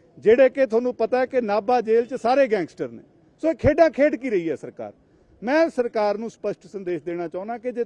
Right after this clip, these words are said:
ਸੋਚਦੀ ਹੈ ਸਰਕਾਰ ਕਿ ਐਸੀਆਂ ਖੇਡਾਂ ਨਾਲ ਬਿਕਰਮ ਮਜੀਠੀਆ ਦੇ ਇਰਾਦੇ ਡੋਲ ਜਾਣਗੇ,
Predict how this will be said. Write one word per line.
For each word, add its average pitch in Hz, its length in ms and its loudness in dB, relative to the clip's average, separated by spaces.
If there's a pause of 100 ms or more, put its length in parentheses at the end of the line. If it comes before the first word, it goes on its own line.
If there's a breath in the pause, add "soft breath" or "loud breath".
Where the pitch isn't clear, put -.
ਸੋਚਦੀ 196 480 -4
ਹੈ 196 60 -4
ਸਰਕਾਰ 180 440 -6
ਕਿ 208 120 -10
ਐਸੀਆਂ 190 400 -6
ਖੇਡਾਂ 185 360 -6
ਨਾਲ 190 180 -8
ਬਿਕਰਮ 170 380 -10
ਮਜੀਠੀਆ 160 540 -8
ਦੇ 175 220 -8
ਇਰਾਦੇ 139 340 -6
ਡੋਲ 156 220 -6
ਜਾਣਗੇ, 165 420 -10